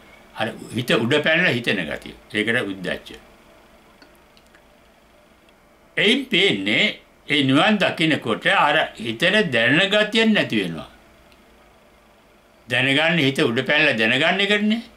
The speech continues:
එහෙම දැනෙන්නෙත් නෑ. දැනෙන්නේ නැති හින්දා හිතන්නෙත් නෑ. අන්න ඒකට තමයි දුක්ඛ නිරෝධය කියලා කියන්නේ. ඇති වෙන වෙනස්කම් නැති වෙන එකට. ඒ වෙනස්කම් දැනෙන එකට තමයි මානය කියලා කියන්නේ.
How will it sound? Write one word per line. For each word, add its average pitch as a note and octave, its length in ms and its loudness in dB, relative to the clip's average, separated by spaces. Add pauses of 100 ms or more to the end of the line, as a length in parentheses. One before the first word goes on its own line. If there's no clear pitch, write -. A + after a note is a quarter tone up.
(160)
එහෙම E3+ 240 0
දැනෙන්නෙත් F#3 600 0
නෑ. F2 140 -14 (840)
දැනෙන්නේ D3 500 0
නැති D#3+ 240 0
හින්දා F#3+ 260 2
හිතන්නෙත් E3+ 520 0
නෑ. F2 200 -12 (1900)
අන්න F3+ 220 0 (120)
ඒකට F3 400 0
තමයි D#3 280 2 (140)
දුක්ඛ D#3+ 380 0
නිරෝධය D3 560 4
කියලා F2 240 -4
කියන්නේ. B1 300 -12 (960)
ඇති A#2+ 240 -2
වෙන E3 200 4
වෙනස්කම් C#3 500 0
නැති A2+ 240 -2
වෙන D#2+ 140 -4
එකට. - 280 -14 (2000)
ඒ C3+ 180 0
වෙනස්කම් F3 600 0
දැනෙන C#3 360 2
එකට E3 180 -2
තමයි G3 300 2
මානය D#3 420 2
කියලා D2 220 -12
කියන්නේ. - 280 -18